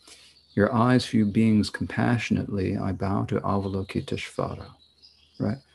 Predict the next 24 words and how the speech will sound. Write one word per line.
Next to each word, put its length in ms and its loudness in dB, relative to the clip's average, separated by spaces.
Now, 80 4
there 100 10
are 40 10
a 20 8
little 220 8
bit, 200 6
there 100 10
are 40 10
a 40 4
few 300 8
little 260 8
illeg-, 420 6
irregularities 800 6
in 80 0
there 120 -2
where 100 0
I 20 0
put 240 -4
some 180 -4
extra 240 -6
syllables 540 0
in, 140 -2
but 120 0
they 160 2